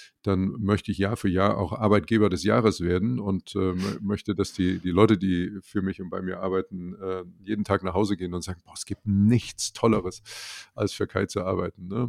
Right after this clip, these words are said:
Speaker 1: Und wenn dann aber einer gehen würde, würde ich sehr persönlich nehmen und, äh, schon mal keine gute Voraussetzung.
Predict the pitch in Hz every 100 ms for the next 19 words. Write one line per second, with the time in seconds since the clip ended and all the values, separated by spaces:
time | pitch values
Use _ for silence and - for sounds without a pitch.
0 | 120 113 98 92 _ - 87 113 139 107
1 | 101 95 92 120 135 95 95 92 90 -
2 | 98 - 85 85 82 82 107 98 101 -
3 | 110 95 90 - 95 95 104 101 90 104
4 | 98 90 98 98 98 85 92 98 - 165